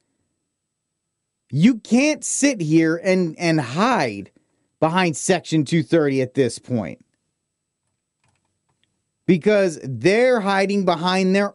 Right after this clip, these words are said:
own technicalities and their own legalese language as they continue to suppress,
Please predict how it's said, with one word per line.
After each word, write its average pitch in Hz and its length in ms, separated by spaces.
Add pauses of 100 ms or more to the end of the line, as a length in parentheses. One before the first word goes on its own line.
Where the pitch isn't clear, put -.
own 247 580 (220)
technicalities 190 1080 (180)
and 127 140
their 139 140
own 226 500 (180)
legalese 233 840
language 208 960 (1400)
as 175 220
they 185 120
continue 202 540
to 160 160
suppress, - 880